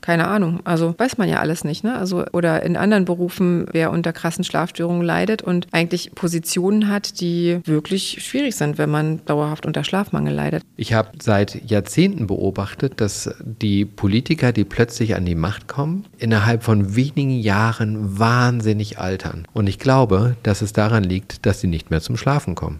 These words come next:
Speaker 1: Es gibt zum Beispiel für bestimmtes Personal in Fahrzeugen, in Flugzeugen, in irgendwelchen Zügen, gibt es Sehtests und es gibt Tests auf mentale Stabilität, aber es gibt keinen Test, ob diejenigen irgendwie vernünftig versorgt sind mit Schlaf.
Speaker 2: Unfassbar, oder?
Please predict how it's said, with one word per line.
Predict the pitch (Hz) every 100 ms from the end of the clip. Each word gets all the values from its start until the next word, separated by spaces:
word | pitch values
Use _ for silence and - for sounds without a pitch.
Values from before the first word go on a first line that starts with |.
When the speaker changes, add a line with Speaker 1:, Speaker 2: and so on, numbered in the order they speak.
| -
Speaker 1:
Es | - - -
gibt | 208
zum | 226
Beispiel | 190 202 - 220 208
für | - 185
bestimmtes | 185 - 196 190 185 - -
Personal | 196 180 180 170 165 175 180
in | - 165 160 151
Fahrzeugen, | - 247 - 185 170 202
in | 165
Flugzeugen, | 160 214 220 - 190 185 185 185 180 175
in | 151
irgendwelchen | 147 156 156 151 - 180
Zügen, | - 214 214 202 202 -
gibt | 170 170
es | 165 -
Sehtests | 170 175 180 180 185 170 170 - -
und | 160 151
es | 147
gibt | - 156 -
Tests | - 160 160 - -
auf | 156 - -
mentale | 160 160 - 156 160 170 160 -
Stabilität, | 160 156 170 170 220 233
aber | 185 160
es | -
gibt | 165 -
keinen | - 220 294
Test, | 226 233 -
ob | 196 185
diejenigen | 185 180 180 180 175 170
irgendwie | 160 165 165 165 160
vernünftig | - 170 175 175 165
versorgt | 170 160 156 -
sind | 143
mit | 143
Schlaf. | - 208 135 -
Speaker 2:
Unfassbar, | 113 92 139 - 85
oder? | 80 107 190